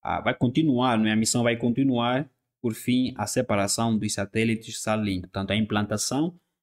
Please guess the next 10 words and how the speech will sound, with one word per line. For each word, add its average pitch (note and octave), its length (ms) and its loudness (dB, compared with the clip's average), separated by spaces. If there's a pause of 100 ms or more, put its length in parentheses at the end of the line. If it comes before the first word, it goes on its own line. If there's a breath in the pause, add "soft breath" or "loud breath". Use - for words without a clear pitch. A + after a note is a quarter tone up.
(280)
né? A#2 100 -6
O A2 200 -8
segundo C#3 280 2
estágio C3+ 220 2
vai A#2+ 140 2
continuar A#2 480 2
até A#2 200 0
uma A#2 140 2
certa A2 260 -2
etapa B2 600 -2